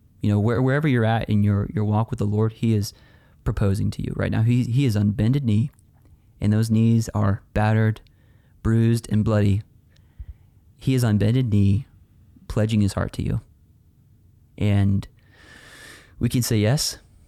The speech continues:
and that could be the, the sole thing that our entire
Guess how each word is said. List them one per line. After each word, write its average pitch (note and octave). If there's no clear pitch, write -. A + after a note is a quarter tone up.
and G#2
that F#2
could G#2+
be G#2+
the, G2+
the A#2
sole G2+
thing G2+
that G2+
our G#2+
entire G2+